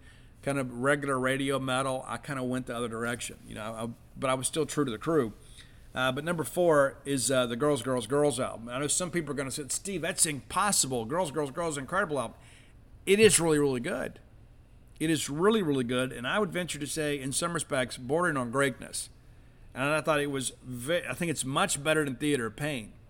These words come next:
Much better. Consistency from start to finish. Some great tracks on this album. Uh, many of you would go with the title track, and I love that song too. I think it is an iconic song,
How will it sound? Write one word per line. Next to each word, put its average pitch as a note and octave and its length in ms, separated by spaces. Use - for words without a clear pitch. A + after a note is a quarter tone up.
Much D#3 320
better. - 260
Consistency C#3 920
from D3 160
start D#3+ 320
to B2+ 80
finish. B2+ 480
Some C3 180
great C#3+ 240
tracks C3+ 360
on A#2+ 80
this A2 140
album. A2 340
Uh, B2 220
many A3 300
of E3 100
you E3+ 140
would D3+ 120
go D#3 140
with D3+ 100
the C3+ 60
title D3 320
track, A2 380
and B2 100
I D#3+ 60
love D#3+ 240
that D#3 160
song C#3 220
too. C#3+ 160
I C3+ 60
think C#3+ 220
it D3 40
is B2 80
an B2+ 80
iconic D3+ 560
song, D3+ 580